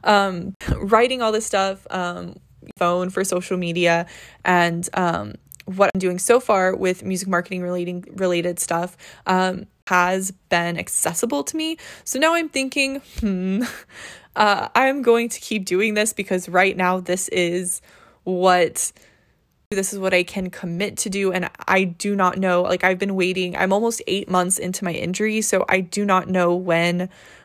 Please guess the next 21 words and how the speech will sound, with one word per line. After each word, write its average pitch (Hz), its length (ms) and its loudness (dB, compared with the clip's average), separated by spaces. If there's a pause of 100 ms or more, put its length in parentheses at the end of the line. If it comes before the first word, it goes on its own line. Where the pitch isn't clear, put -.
(120)
uh, 180 420 2
able 175 500 0
to 165 680 -4
use 180 240 -4
a 170 40 -2
computer 170 340 0
again. - 260 -2
Like, 175 160 0
I, 180 120 4 (600)
you'd 226 160 4
think 311 220 2
after, 262 300 2
like, 240 140 0
a 190 60 0
month 208 280 4
or 175 140 0
two 233 180 -2
months 220 280 2
or 190 120 0
three - 280 0
months, 208 360 0